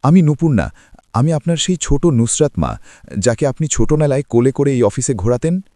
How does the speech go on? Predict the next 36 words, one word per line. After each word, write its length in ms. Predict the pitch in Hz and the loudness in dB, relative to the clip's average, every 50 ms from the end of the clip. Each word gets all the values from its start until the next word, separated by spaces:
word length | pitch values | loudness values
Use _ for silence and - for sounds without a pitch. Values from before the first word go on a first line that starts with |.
| _ - | _ -2
রহিম 340 | 82 90 92 87 101 101 92 | 0 2 2 2 2 2 2
চাচা 260 | - 95 - - 82 | 0 -2 -2 -2 -4
হাউমাউ 480 | 76 - 85 85 90 90 90 90 87 | -2 -2 0 0 0 2 0 0 -2
করে 200 | 82 - 87 85 | -2 -2 -2 -2
কেঁদে 360 | 82 - 95 90 78 85 80 73 | -2 -2 -2 -2 0 0 -2 -2
নুসরাতকে 500 | 76 82 78 - - 80 - - 90 80 | -2 -2 -2 -2 -4 -4 -4 -2 -4 -2
জড়িয়ে 320 | 71 82 78 76 76 73 | 0 0 0 0 -2 -2
ধরলেন। 380 | 69 76 76 64 57 55 55 - - _ _ _ _ _ - - | -2 -2 -2 -2 -4 -8 -10 -12 -16 _ _ _ _ _ -8 -2
"মা 260 | 90 87 85 78 76 | 0 0 2 2 0
রে, 120 | 73 73 67 58 - - - - - - - | 0 -2 -4 -8 -10 -16 -20 -20 -20 -10 0
তুই 160 | - 120 117 110 - | 2 2 2 2 0
ফিরে 260 | - 104 95 98 104 | -2 0 2 2 2
আসছিস? 480 | 107 120 - - - 196 143 - - - - - - _ _ - | 2 0 -2 -2 0 0 0 -2 -4 -10 -14 -20 -20 _ _ -4
আল্লাহ 360 | - 120 127 143 151 160 156 | 0 0 2 2 2 0 0
আমার 240 | 151 160 160 151 117 | 0 0 0 -2 -2
ডাক 220 | - 123 143 - | -2 -2 -2 -2
শুনছে, 460 | - - 156 135 113 - - 82 64 - - - - - - _ - | -4 -2 0 0 0 0 -2 -2 -4 -6 -8 -18 -20 -20 -12 _ 0
তুই 180 | 147 165 160 | 2 4 4
আইসা 380 | 139 117 131 143 - - 175 143 | 4 4 2 0 0 0 0 0
আমাগো 240 | 127 139 139 147 156 | 2 0 2 2 2
বাঁচালি 480 | 120 120 117 120 - 147 139 147 156 | 2 2 2 2 2 2 2 2 2
মা।" 260 | 143 120 101 104 101 - _ _ _ _ _ - - | 2 2 2 0 -2 -4 _ _ _ _ _ -8 -2
নুসরাত 420 | 78 82 85 82 - - 98 90 _ | 0 0 0 0 0 -2 -2 -2 _
চোখের 300 | - - 87 - - 85 76 | -2 -4 -2 0 -2 -4 -2
পানি 280 | - 85 85 82 85 | -2 -2 0 0 0
মুছে 300 | 85 85 80 - - 85 | 0 -2 -2 -2 -2 -2
উঠে 240 | 73 71 - - 95 | -2 -2 -2 -2 0
দাঁড়াল। 360 | 76 76 73 71 71 64 60 - - _ _ _ - - - - | 0 0 0 0 -2 -4 -6 -10 -14 _ _ _ -20 -20 -10 -4
মাইক 320 | 80 80 85 92 110 107 - | -2 0 2 2 0 -2 -2
হাতে 200 | - 101 - 107 | -4 -2 -2 0
নিয়ে 180 | 104 107 113 120 | 0 0 0 -2
পুরো 260 | - - 113 110 113 110 | -2 0 2 4 4 4
অফিসের 400 | 107 104 - 110 - - 113 98 | 4 2 0 -4 -4 -2 -2 -2
উদ্দেশ্যে 400 | 90 78 78 98 - - 113 90 | -2 -2 -2 -4 -2 -2 -4 -2
ঘোষণা 380 | 78 87 87 - 120 110 110 | -2 -2 -2 0 0 -2 -2
করল, 300 | 104 - 104 85 71 62 | 0 0 0 0 -2 -4